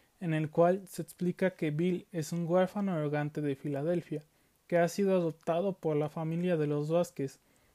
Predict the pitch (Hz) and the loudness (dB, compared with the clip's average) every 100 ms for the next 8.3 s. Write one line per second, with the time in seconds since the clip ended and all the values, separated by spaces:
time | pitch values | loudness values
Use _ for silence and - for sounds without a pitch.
0 | _ - 160 151 175 175 190 185 185 196 | _ -4 -2 0 2 4 6 6 6 2
1 | - - 170 156 196 196 202 190 180 226 | -6 -4 -2 -2 -2 0 2 2 2 0
2 | 190 160 - _ _ _ _ 160 160 170 | -2 -4 -12 _ _ _ _ 0 4 4
3 | 180 185 _ - 170 170 175 180 - 170 | 4 0 _ 0 2 4 2 -2 0 4
4 | 170 180 185 - 160 160 175 208 208 _ | 4 4 0 -2 -2 0 0 0 -2 _
5 | - 175 175 202 170 143 - _ _ _ | -2 2 6 4 4 -2 -8 _ _ _
6 | _ _ _ _ 165 151 156 170 185 185 | _ _ _ _ -2 0 6 6 6 2
7 | 190 175 175 - - 175 170 175 - 185 | 2 2 -2 -2 2 4 4 0 -2 -4
8 | 185 185 180 | 0 0 0